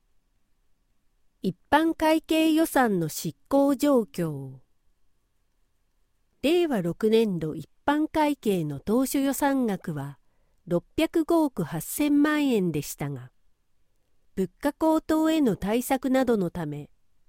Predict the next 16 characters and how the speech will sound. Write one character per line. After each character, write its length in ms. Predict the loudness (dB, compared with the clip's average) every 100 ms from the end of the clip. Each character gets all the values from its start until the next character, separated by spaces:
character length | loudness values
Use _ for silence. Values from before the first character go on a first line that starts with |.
| _ -12
三 320 | -2 0 0
十 300 | 0 -2 0
六 340 | -2 -2 0
億 260 | 0 0 -6
一 100 | -8
千 420 | -8 -4 -2 0
七 280 | 0 0 -2
百 280 | -4 -8 -10 -6
九 260 | -2 -2
十 280 | -4 -4 -6
八 320 | -8 -6 -4
万 320 | -2 0 0
円 240 | 0 -2 0
増 260 | 0 0
額 240 | 0 -2 -6
し、 380 | -10 -8 -8